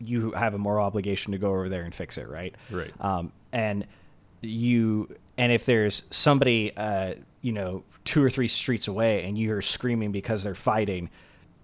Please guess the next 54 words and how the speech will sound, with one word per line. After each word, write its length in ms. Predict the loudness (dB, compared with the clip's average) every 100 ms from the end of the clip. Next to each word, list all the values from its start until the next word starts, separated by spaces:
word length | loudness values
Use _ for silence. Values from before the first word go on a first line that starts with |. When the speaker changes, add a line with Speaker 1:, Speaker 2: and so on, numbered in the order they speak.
| _ _ _ -12
Speaker 1:
you 80 | -2
kinda 260 | 2 4 4
still 200 | 6 6
have 180 | 6
a 40 | 6
moral 260 | 8 10
obligation 500 | 8 6 4 4 4
to 40 | 4
go 140 | 6
over 120 | 6 2
there 80 | 0
and 80 |
fix 320 | 0 0 0 -6
it. 200 | -10 -18 -20 _ _ -4
It's 160 | 0
just 260 | 2 2 4
definitely 340 | 4 4 2
not 160 | 2 2
the 80 | 2
same 320 | 2 0 0
way 160 | 0 0
that 120 | 0
it 80 | 0
was 220 | 0 -2
if 120 | -4
it's 140 | -6 -4
your 260 | -2 -4
kid. 400 | -4 -8 -8 -12 -12
Speaker 2:
Yeah. 200 | -10 -6
Speaker 1:
You 80 | -4
know 60 | -4
what 100 | -6
I 80 | -8
mean? 240 | -10 -10 0
Speaker 2:
Yeah, 180 | 2
Speaker 1:
And 80 | 6
Speaker 2:
well, 80 | 6
Speaker 1:
so 160 | 6 6
that 260 | 4 4 2
Speaker 2:
one 180 | 4
of 120 | 4 4
those 240 | 2 2
things, 460 | 2 2 2 0 -4
uh, 500 | -12 -14 -16 -18 -16 -16 -16 -20 -20 -20 -20 -20 -20 -16 -2
if 200 | -2 2
you 100 | 0
don't 360 | 4 4 4 0
take, 400 | 2 2 0 -18 -16 -8
take 360 | 0 2 0 -4
action, 420 | -2 -2 -2 -2
you're 100 | -2
completely 520 | -4 -4 0 0 0 -2
morally 480 | 0 2 2 0
bereft. 580 | -2 -2 0 0 -4 -10